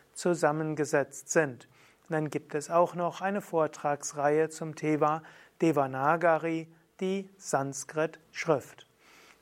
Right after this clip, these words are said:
Diese Vortragsreihe ist Teil der großen Vortragsreihe Yoga Vidya Schulung, mehrere hundert Videos über den ganzheitlichen Yoga-Weg, auch Begleitmaterial für die zweijährige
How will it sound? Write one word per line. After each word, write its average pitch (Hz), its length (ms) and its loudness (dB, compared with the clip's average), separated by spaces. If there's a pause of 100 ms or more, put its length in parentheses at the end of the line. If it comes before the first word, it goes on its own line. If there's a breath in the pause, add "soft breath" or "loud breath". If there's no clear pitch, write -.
Diese 165 280 2
Vortragsreihe 165 1160 0
ist - 220 -8
Teil 151 420 2
der 147 400 -2 (320 loud breath)
großen 180 480 0
Vortragsreihe 151 1080 0
Yoga 151 400 0
Vidya 131 400 -10
Schulung, 202 580 0 (360 loud breath)
mehrere 143 680 0
hundert 170 680 -2 (380 soft breath)
Videos 185 720 2
über 165 180 0
den 143 180 -4
ganzheitlichen 147 1120 -2 (140)
Yoga-Weg, 170 840 2 (380 loud breath)
auch - 180 0
Begleitmaterial 160 1300 2
für 156 200 -8
die 143 120 -6
zweijährige 143 1040 0